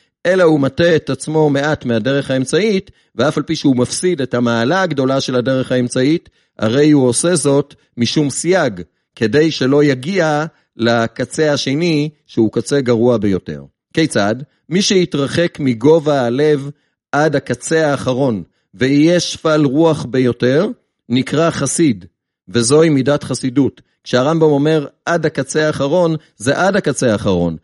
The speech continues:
אבל לא להגיע למצב של אדם שלובש בלויי סחבות וכדומה, והוא עד כדי כך משפיל את עצמו בקצה ממש, זה לא ראוי, אבל הוא מטה את עצמו מגובה הלב עד שהוא יהיה שפל רוח ביותר,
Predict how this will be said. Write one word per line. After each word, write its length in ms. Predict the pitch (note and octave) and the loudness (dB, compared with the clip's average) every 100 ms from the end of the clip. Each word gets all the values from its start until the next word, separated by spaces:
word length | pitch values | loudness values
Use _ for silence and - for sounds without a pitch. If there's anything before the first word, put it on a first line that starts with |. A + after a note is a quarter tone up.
| _ - | _ -4
אבל 180 | A#2 C#3+ | 0 4
לא 120 | F3 | 4
להגיע 440 | E3+ C3+ D3+ D#3+ | 4 2 2 2
למצב 500 | D3 C3 - D#3+ D3+ | 2 -2 0 0 0
של 220 | B2 B2+ A#2 | -2 -2 0
אדם 240 | B2 C#3 | 0 -2
שלובש 600 | - A2+ G#2+ C3+ C#3 - | 0 0 0 0 -2 -4
בלויי 400 | G#2+ A#2 B2+ C3 | -2 2 2 0
סחבות 600 | - - A2 C#3 C3+ - _ _ - | -4 -6 -2 0 -2 -4 _ _ -4
וכדומה, 460 | A2+ A2+ A#2 C3+ D3 | 0 2 2 2 2
והוא 140 | A#2+ B2+ | 2 0
עד 100 | - | 0
כדי 160 | A#2+ | -2
כך 200 | A#2 B2+ | -2 -2
משפיל 340 | A#2 - F3 E3+ | -4 -4 0 0
את 120 | - | 0
עצמו 400 | B2 C3+ C3 C3 - _ - | -4 0 0 0 -4 _ -4
בקצה 600 | A#2 - B2 - D#3 D#3 | -4 -2 -4 0 2 4
ממש, 520 | C3 C#3 E3+ D3+ - _ _ | 2 2 0 -2 -8 _ _
זה 180 | F#2 A#2+ | -2 2
לא 240 | D#3 D#3+ | 4 4
ראוי, 380 | B2+ C#3+ G#3+ B3+ - _ - | 4 4 4 0 -6 _ -6
אבל 420 | A2+ F3 F#3 F3 F3 | 0 2 2 0 0
הוא 160 | D3+ C#3+ | 0 2
מטה 420 | C#3 - F3 E3 | 0 0 2 2
את 140 | D3+ | 0
עצמו 640 | C3 - E3 E3 D3 C#3+ - _ - | -4 -4 0 2 2 0 -6 _ -2
מגובה 1200 | C3+ D#3 D3+ D3+ _ _ - B2+ D3 C3+ C3+ B2+ | 0 2 0 -2 _ _ -4 2 4 4 2 2
הלב 440 | D#3 F3 D#3 D3 D#3 _ _ - | 2 4 2 0 -10 _ _ -2
עד 180 | C#3+ - | -2 0
שהוא 240 | C#3+ C3+ | 2 2
יהיה 240 | B2 C#3 | 2 0
שפל 420 | C3 - C3 C3 A#2+ | -2 -6 -2 0 0
רוח 360 | A2+ B2 A2+ | 2 0 0
ביותר, 560 | G#2+ A2 G2+ G#2 F#2 | -2 -2 0 -2 -2